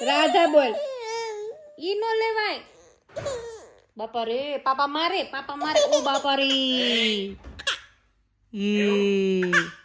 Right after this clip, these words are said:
જો, ક્યાં મારે પાપા? બસ આવા જ વળ ખાવા હોય. કેવું બોલતી હતી હમણે? રાધા, રાધા, રાધા.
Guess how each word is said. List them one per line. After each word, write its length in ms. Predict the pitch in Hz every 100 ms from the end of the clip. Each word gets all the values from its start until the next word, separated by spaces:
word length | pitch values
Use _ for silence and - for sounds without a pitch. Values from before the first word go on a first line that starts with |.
| _ _ _ _ -
જો, 140 | 247 262 - _ _ _ _ _ _ _ _ - -
ક્યાં 200 | 330 339
મારે 220 | 285 262
પાપા? 460 | 254 240 269 277 381 - _ _ _ _ _ _ _ -
બસ 460 | 202 240 254 247 247
આવા 380 | 233 240 254 254
જ 160 | 202
વળ 220 | 214 220
ખાવા 360 | 220 - 254 208
હોય. 220 | 170 156 - _ _ - _ 480 466 494 554 _ _ _
કેવું 220 | 311 339 285
બોલતી 300 | 269 262 254
હતી 140 | 254
હમણે? 200 | 226 208
રાધા, 680 | 202 202 196 180 196 254 302 -
રાધા, 680 | 190 190 185 175 165 165 262 381 - _ _ _ _
રાધા. 680 | 190 185 180 175 175 240 294